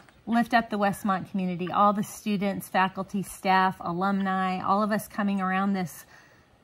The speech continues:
this call right now that are, that are unified in you. And, and we pray for that gratitude, that joyful heart, that prayer for peace, all that, that you inspire, Holy Spirit. We welcome that right now, and we, we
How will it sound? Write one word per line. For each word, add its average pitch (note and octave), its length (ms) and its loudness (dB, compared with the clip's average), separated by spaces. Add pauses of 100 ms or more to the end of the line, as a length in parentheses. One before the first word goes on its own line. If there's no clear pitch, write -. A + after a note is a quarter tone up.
(140)
this F#3+ 180 -4
call G3+ 320 2
right G3+ 220 2
now F#3+ 260 0
that F#3 180 -2
are, F#3 280 0
that F#3+ 80 -2
are G3 80 0
unified F#3 640 -2
in F3+ 180 -2
you. F3+ 260 -2
And, F3 180 -4 (320)
and G3 140 0
we G3+ 80 4
pray G#3+ 260 0
for G#3 160 -2
that F#3+ 380 0
gratitude, F3+ 840 0 (580)
that F#3+ 260 0
joyful G3 500 -2
heart, F3+ 500 0 (1040)
that G3 200 0
prayer F#3+ 280 0
for F#3 160 -6
peace, - 720 -4 (1120)
all A3 160 10
that, G3 320 6 (100)
that F#3+ 220 -6
you G#3+ 320 0
inspire, F#3 600 0
Holy E3+ 260 -6
Spirit. F3+ 420 -6
We G3 160 -2
welcome F#3+ 460 -4
that F3 260 -6
right E3+ 180 -8
now, F3 320 -6
and F3+ 140 -8
we, F3+ 280 -8
we F#3 260 -6